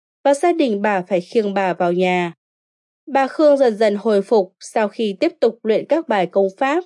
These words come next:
của Pháp Luân Công tại nhà. Cảnh sát địa phương, những người giám sát bà kể từ khi bà được bảo lãnh tại ngoại, đã phát hiện bà đi ra khỏi thị trấn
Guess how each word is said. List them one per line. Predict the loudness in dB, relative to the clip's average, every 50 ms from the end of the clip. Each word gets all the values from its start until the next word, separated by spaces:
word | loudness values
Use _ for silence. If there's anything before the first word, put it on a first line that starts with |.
| _ _ _ -2
của | 0 0 0
Pháp | 0 -2 -4 -2 0
Luân | 0 -2 -2 -2
Công | -2 -2 0 -2 -2 -4
tại | -4 -4 -4 -2
nhà. | -2 0 0 0 0 -2 -4 -6 _ _ _ _ _ _ _ _ _ _ _ _ _ _ -2
Cảnh | 0 0 0
sát | 0 -2 -2 -2 -2
địa | 0 0 0
phương, | 0 0 0 2 2 4 2 2 -2 -10 _ _ _ -4
những | 0 0 2 2
người | 4 4 4 2
giám | 2 0 -2 -2 -2
sát | -2 -2 -2 -2
bà | 0 -2 0 0 0 -2 -4 -8 _ _ _ 0
kể | 0 0 2 2
từ | 0 0
khi | 2 4 4 6 6 4
bà | 2 0 0 0
được | 0 2 2 2 0
bảo | -2 -4 -2 -2 -2
lãnh | -2 -2 -4 -4
tại | -4 -4 -4 -2 -2
ngoại, | -2 0 0 0 -2 -4 -6 -10 _ _ _ _ _ _ -6
đã | -4 -4 -2
phát | -2 -2 -2 -2
hiện | 0 2 2 2 2 0 -2 _ _ _ _
bà | -6 -4 -2 0
đi | 0 0 0
ra | 0 0 -2 -2 -2
khỏi | -4 -4 -2 -2 -2 -2
thị | -4 -10 -10 -8
trấn | -4 -2 -2 -2 -2 -2 -4